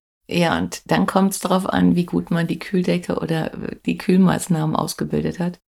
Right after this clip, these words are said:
Also es kann sein, dass Sie eher <laughs> frieren. Ähm, ist nicht ganz ungewöhnlich. Oder dass es ganz furchtbar zieht.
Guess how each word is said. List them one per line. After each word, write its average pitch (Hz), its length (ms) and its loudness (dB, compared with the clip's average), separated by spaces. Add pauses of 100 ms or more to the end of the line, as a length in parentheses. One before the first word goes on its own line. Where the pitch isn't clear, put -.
(180)
Also 160 540 -2 (360)
es - 200 -8
kann 175 280 4
sein, 175 480 2 (300)
dass 175 160 0
Sie - 160 2
eher 160 160 6
<laughs> - 0 -
frieren. 170 840 2 (640)
Ähm, 160 560 0
ist - 180 -4
nicht 170 180 0
ganz 160 220 2
ungewöhnlich. 180 760 4 (300)
Oder 190 460 4
dass 160 220 0
es 160 160 -6
ganz 151 200 2
furchtbar 151 440 -4
zieht. 208 500 0